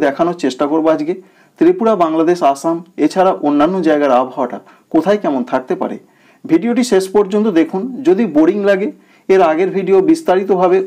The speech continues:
অল্প সময়ের মধ্যে করা আছে, দেখে নেবার request রইল। শুধুমাত্র পশ্চিমবঙ্গের জেলাগুলোর আবহাওয়া নিয়ে রয়েছে আগের ভিডিওটা। ভিডিও ভালো লাগলে লাইক করতে ভুলবেন না, চ্যানেলটিকে সাবস্ক্রাইব করে নেবার আরেকবার request থাকলো। যদি ভিডিও না ভালো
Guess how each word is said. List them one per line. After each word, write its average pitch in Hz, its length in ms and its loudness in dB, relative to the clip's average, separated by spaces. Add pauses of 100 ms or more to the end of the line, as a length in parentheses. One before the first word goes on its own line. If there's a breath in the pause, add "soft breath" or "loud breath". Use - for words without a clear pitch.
(120)
অল্প 202 180 -4 (220)
সময়ের 156 400 2
মধ্যে 175 200 -2 (100)
করা 139 240 2
আছে, 135 160 -8 (400 soft breath)
দেখে 147 300 0
নেবার 175 260 0
request 151 340 -2
রইল। 160 240 2 (200)
শুধুমাত্র 170 440 0 (160)
পশ্চিমবঙ্গের 147 640 0 (380 soft breath)
জেলাগুলোর 156 500 2 (160)
আবহাওয়া 143 320 -2
নিয়ে 156 160 2
রয়েছে 135 240 0 (180)
আগের 151 260 0
ভিডিওটা। 107 380 -4 (520 soft breath)
ভিডিও 180 280 2
ভালো 202 260 2
লাগলে 226 260 0
লাইক 190 220 0
করতে 208 260 0
ভুলবেন 156 340 4
না, 104 80 -8 (160)
চ্যানেলটিকে 165 380 0 (100)
সাবস্ক্রাইব 156 460 -2
করে 165 180 2
নেবার 156 220 0 (240)
আরেকবার 147 380 0
request 160 300 -2 (100)
থাকলো। 160 220 0 (600 soft breath)
যদি 185 220 2
ভিডিও 214 260 2 (100)
না 185 140 4
ভালো 180 140 0